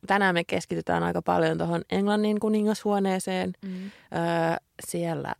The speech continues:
Speaker 1: oleviin
Speaker 2: Kuhisee.
Speaker 1: Niin, mitä siellä tapahtuu?
Speaker 2: Joo, öö, no nythän siis tietenkin ka-, kaikkien katseet kohdistuvat Meganiin,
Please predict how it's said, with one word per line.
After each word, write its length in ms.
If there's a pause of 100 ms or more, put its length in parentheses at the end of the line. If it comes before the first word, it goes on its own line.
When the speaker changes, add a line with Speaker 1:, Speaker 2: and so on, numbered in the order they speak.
(640)
Speaker 1:
oleviin 640 (120)
Speaker 2:
Kuhisee. 680
Speaker 1:
Niin, 380
mitä 180
siellä 200
tapahtuu? 680 (260)
Speaker 2:
Joo, 160
öö, 320 (340)
no 160 (180)
nythän 420 (100)
siis 220
tietenkin 360 (1160)
ka-, 300 (340)
kaikkien 600
katseet 520
kohdistuvat 600
Meganiin, 760